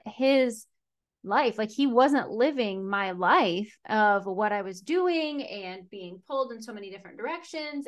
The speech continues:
And my passion had changed. Like, I didn't wanna climb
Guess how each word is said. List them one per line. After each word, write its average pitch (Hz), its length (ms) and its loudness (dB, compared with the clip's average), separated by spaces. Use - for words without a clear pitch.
And 185 380 -14
my 214 160 -4
passion 208 420 -12
had 190 220 -12
changed. 311 500 0
Like, 220 140 -4
I 208 60 -4
didn't 208 180 -8
wanna 285 180 -4
climb 285 240 -2